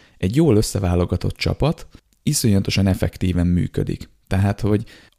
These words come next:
ha hiányzik egy láncszem, azt nagyon hamar megérzed. Kell egy távolsági karakter, aki elvonja a figyelmet, ha mondjuk te egy ilyen durva, ilyen kétkezes mili karakter vagy, amit általában én játszok.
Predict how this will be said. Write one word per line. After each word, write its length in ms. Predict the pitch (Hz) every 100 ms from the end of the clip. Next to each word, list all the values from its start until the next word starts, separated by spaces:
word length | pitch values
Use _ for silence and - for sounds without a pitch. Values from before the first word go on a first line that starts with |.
| _ -
ha 140 | 101
hiányzik 500 | 113 160 190 107 104
egy 120 | 90 87
láncszem, 380 | 90 113 -
azt 140 | 110 -
nagyon 260 | 104 90
hamar 260 | 92 95 -
megérzed. 600 | - - 50 - - - - - -
Kell 180 | 143
egy 120 | 143 -
távolsági 720 | 101 92 90 - 98 92 -
karakter, 500 | 98 - - - -
aki 240 | - -
elvonja 500 | 95 92 92 87 85
a 40 | 95
figyelmet, 640 | - - 98 101 98 - - -
ha 100 | -
mondjuk 340 | 98 95 92 -
te 100 | 90
egy 140 | 87
ilyen 300 | 90 87 87 - -
durva, 600 | - 87 98 90 87 85
ilyen 160 | 85
kétkezes 540 | 90 90 85 85 82 -
mili 260 | 90 82
karakter 460 | - 82 - - 95
vagy, 160 | 87
amit 200 | 85 82
általában 560 | 101 156 - 85 87 85
én 160 | 85 -
játszok. 440 | - - - -